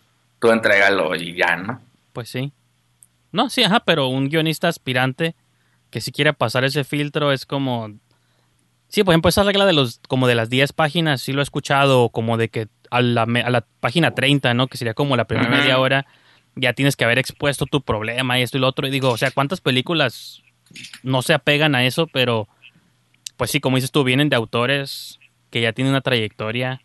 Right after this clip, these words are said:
Speaker 2: que no los cuestionas, ¿no? O que
Speaker 1: Ujú.
Speaker 2: entonces sí, sí de pronto son como esas dudas que surgen, eh, pues al momento de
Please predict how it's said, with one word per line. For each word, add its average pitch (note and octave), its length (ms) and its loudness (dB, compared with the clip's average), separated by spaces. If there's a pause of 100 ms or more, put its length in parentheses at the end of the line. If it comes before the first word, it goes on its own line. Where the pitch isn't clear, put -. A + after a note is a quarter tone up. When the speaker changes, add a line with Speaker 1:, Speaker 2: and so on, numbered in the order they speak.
(160)
Speaker 2:
que B2 100 -2
no B2 180 2
los E3 160 2
cuestionas, B2+ 600 -4
¿no? B2+ 280 -8
O A2 80 -12
que G#2 240 -18 (240)
Speaker 1:
Ujú. C#3 540 0 (400)
Speaker 2:
entonces A2+ 480 -6
sí, B2+ 480 -2 (340)
sí - 200 -12
de B2 100 -4
pronto B2+ 340 -4
son A#2+ 200 -8
como B2 140 -6
esas B2+ 200 0
dudas B2 340 0
que - 120 -8
surgen, A2+ 480 -8 (1400)
eh, G2+ 340 -10 (320)
pues - 200 -12
al A2 60 -8
momento A2+ 440 -4
de A2+ 200 -4